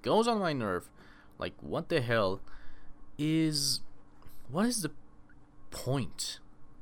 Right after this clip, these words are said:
So, until winter, we're just gonna have nine teams.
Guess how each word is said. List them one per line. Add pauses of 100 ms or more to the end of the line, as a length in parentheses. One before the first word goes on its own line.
(360)
So,
until
winter, (380)
we're
just
gonna
have
nine
teams.